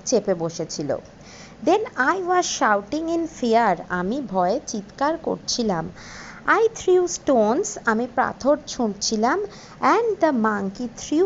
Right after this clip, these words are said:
my bag towards me," এই দেখে বাঁদরটা কি করেছিল না ব্যাগটা আমার দিকে ছুঁড়ে দিয়েছিল, ঠিক আছে।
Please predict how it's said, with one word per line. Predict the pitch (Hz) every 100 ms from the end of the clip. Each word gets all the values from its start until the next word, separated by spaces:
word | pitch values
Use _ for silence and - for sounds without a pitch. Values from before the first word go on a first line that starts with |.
| 359
my | 277 226
bag | 190 196 294 -
towards | 240 202 190 294 - 202
me," | 175 - -
এই | 226 339 359
দেখে | 190 - 233 440 - - - 208
বাঁদরটা | 202 190 220 226 269
কি | 262 240
করেছিল | 226 262 277 - 302 466 523 - - 226
না | 240
ব্যাগটা | 214 196 180 220 277
আমার | 208 190 180
দিকে | 185 202 403 508
ছুঁড়ে | - 240 208 427 622 - - 196
দিয়েছিল, | 214 196 - 156 143 - - - - -
ঠিক | 359 359
আছে। | 466 370